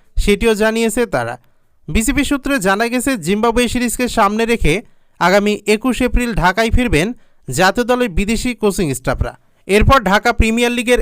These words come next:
একাধিক ম্যাচ দেখে চট্টগ্রামের ম্যাচ ভেন্যুতে যাবেন তারা। জানা গেছে, ঢাকায় ফিরে আগামী ছাব্বিশ এপ্রিল থেকে টি টোয়েন্টি সিরিজের জন্য ক্যাম্প শুরু করার পরিকল্পনা রয়েছে হাতুরা সিংয়ের।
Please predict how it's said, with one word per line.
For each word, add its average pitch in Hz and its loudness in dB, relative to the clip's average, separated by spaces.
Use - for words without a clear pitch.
একাধিক 208 -2
ম্যাচ 165 0
দেখে 190 2
চট্টগ্রামের 233 0
ম্যাচ 160 0
ভেন্যুতে 220 0
যাবেন 233 0
তারা। 117 -4
জানা 170 2
গেছে, 208 -2
ঢাকায় 185 0
ফিরে 220 2
আগামী 208 0
ছাব্বিশ 220 0
এপ্রিল 233 0
থেকে 254 0
টি 240 -6
টোয়েন্টি 233 -2
সিরিজের 240 -2
জন্য 220 0
ক্যাম্প 190 0
শুরু 233 -2
করার 233 2
পরিকল্পনা 226 2
রয়েছে 233 2
হাতুরা 170 0
সিংয়ের। 123 -10